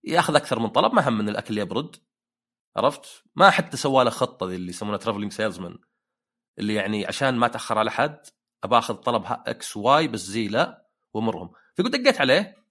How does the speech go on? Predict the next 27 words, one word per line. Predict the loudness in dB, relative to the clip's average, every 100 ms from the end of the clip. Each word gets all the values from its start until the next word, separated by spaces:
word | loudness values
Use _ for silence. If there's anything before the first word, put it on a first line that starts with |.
| _ _ _ _ _ 0
قال | 2
لي، |
"رحت | 0 0
أصلي." | 0 0 -4 -14 _ _ _ _
يعني | -10 -8
الحين | -6 -4 -2
أفحم، | -2 -4 -8
عرفت؟ | -6 -6 -6 -8 -20 _ _ _ _ _ _ _ _ _ _ _ _ _ _ -2
طيب، | 0 0
يعني | 0
أولا | 4 4 4
في | 0 -2
مساجد | 0 -2 -2 -8
عند | -8
بيتنا، | -6 -8 -6 -10 -10 _ _ _ _ _ -6
هذا | -4
واحد، | -2 -2 -4 -6 _ _ _ _ _ _
فيعني | -6 -2 -2 -4
كذاب. | -6 2 4 4 0
وبعدين | 0 2
واضح | 4 2 -2
إنك | -8
قاعد | -6 -6
تفرفر. | -4 -4 -6 -12 _ _ _ _ _ _ _
زيادة | 2 4 6
على | 4
كذا، | 2 0 0 0 -6